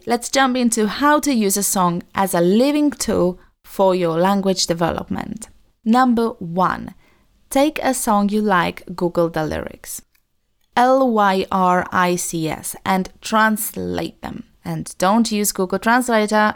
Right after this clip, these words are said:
it's not reliable. Do your work on your own. Ideally, take your vocabulary notebook.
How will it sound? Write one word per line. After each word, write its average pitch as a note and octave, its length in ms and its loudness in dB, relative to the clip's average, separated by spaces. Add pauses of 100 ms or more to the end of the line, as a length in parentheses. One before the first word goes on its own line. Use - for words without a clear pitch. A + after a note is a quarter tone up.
it's F#3+ 300 -2
not F3 520 0
reliable. D#3+ 720 0 (760)
Do A3 100 2
your G#3+ 160 4
work F#3+ 260 2
on F3+ 120 -2
your F3 200 -4
own. F3 340 0 (300)
Ideally, A#3+ 680 2 (100)
take G#3+ 280 -2
your A3 80 -2
vocabulary A3 640 0
notebook. F#3 680 -4